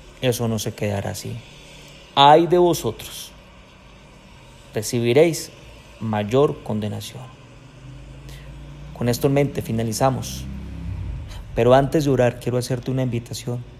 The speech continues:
Este miércoles diecisiete de agosto, nueve de la noche, de manera virtual, tendré una conferencia especialmente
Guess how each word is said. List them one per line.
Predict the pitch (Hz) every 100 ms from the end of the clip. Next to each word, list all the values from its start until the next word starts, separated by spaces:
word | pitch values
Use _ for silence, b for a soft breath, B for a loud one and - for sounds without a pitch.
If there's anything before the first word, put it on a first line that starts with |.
| - - - - - - - B B - -
Este | 120 - 131
miércoles | 135 143 139 - - - - - - - - - -
diecisiete | 113 110 113 117 131 147
de | 139
agosto, | 120 117 - - - - - - - - -
nueve | 127 127 127 131 139
de | 139
la | 123
noche, | 120 113 - - - B B B - - - -
de | 113
manera | 110 117 127
virtual, | 143 135 - 139 151 170 - - - - - -
tendré | 123 117 123
una | 135 143
conferencia | 135 113 120 113 117 110 -
especialmente | 110 - - 107 - 123 127 127 - - 123 127 131 123 - 135